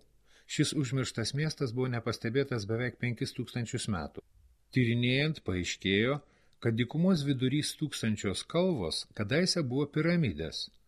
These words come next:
kurių viena savo dydžiu prilygo pastatytoms Egipte. Archeologus nustebino tai, kad kasinėjant nepavyko rasti nei keramikos dirbinių, nei ginklų.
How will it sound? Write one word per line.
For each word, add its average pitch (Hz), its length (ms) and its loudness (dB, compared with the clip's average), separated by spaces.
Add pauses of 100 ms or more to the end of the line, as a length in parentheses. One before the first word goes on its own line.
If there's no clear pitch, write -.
(300)
kurių 113 260 4
viena 104 320 0
savo 120 320 0
dydžiu 101 400 0
prilygo 107 480 0
pastatytoms 104 840 -4
Egipte. 104 580 -4 (720)
Archeologus 101 720 -2
nustebino 95 560 -4
tai, 170 220 0 (500)
kad 117 160 -2
kasinėjant 151 640 0
nepavyko 127 600 0
rasti 123 420 0 (100)
nei 131 240 4
keramikos 113 720 4
dirbinių, 143 520 0
nei 123 240 0
ginklų. 82 580 -2